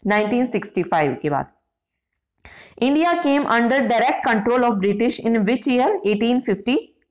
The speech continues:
एट। Bangladesh share boundary with which of the following country? त्रिपुरा।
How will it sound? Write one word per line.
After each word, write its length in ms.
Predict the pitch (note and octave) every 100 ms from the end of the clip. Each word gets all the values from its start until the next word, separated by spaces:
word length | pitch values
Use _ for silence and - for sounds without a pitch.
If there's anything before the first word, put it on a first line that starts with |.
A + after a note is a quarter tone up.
| -
एट। 440 | F#3 - - - _ - - - -
Bangladesh 440 | F3 C4+ D#4+ E4 F#4 D#4
share 200 | C#4 A#3+
boundary 380 | A#3+ A#3+ B3+ B3
with 140 | A#3+
which 220 | A3 C#4
of 100 | D4+
the 140 | A#3 B3+
following 340 | B3+ A3+ A#3+
country? 360 | B3 A3 A3+ C4+ -
त्रिपुरा। 540 | F#3+ G3 G#3 C4+ -